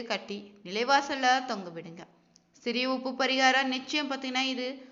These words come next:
உங்களுக்கு பெரிய அளவுல நன்மைகளை ஏற்படுத்தி தருங்க. தீராத பிரச்சனைகள் தீர வேண்டுமா, கடன் உள்ளிட்ட இன்னங்களிலிருந்து நீங்க விடுபட வேண்டும்னு நினைச்சீங்கன்னா, எளிய பரிகாரங்கள் உங்களுக்கு ரொம்பவே பயனுள்ளதாக இருக்கும்.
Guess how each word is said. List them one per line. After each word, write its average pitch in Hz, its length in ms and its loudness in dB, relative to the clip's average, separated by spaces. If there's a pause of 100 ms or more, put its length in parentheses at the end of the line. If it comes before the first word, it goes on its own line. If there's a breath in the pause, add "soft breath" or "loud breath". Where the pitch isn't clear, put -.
(160 loud breath)
உங்களுக்கு 233 440 -2
பெரிய 277 360 4
அளவுல 269 280 4 (100)
நன்மைகளை 262 560 2
ஏற்படுத்தி 214 440 -2
தருங்க. 170 380 -16 (580)
தீராத 294 440 12 (220)
பிரச்சனைகள் 247 680 8
தீர 247 320 4
வேண்டுமா, 190 460 2 (220)
கடன் 214 340 10
உள்ளிட்ட 240 360 2 (220)
இன்னங்களிலிருந்து 262 840 4
நீங்க 277 220 4
விடுபட 262 460 6
வேண்டும்னு 233 460 2
நினைச்சீங்கன்னா, 190 500 -4 (400 soft breath)
எளிய 311 340 6
பரிகாரங்கள் 294 600 2
உங்களுக்கு 269 440 0
ரொம்பவே 240 460 6
பயனுள்ளதாக 196 840 4
இருக்கும். 165 340 -8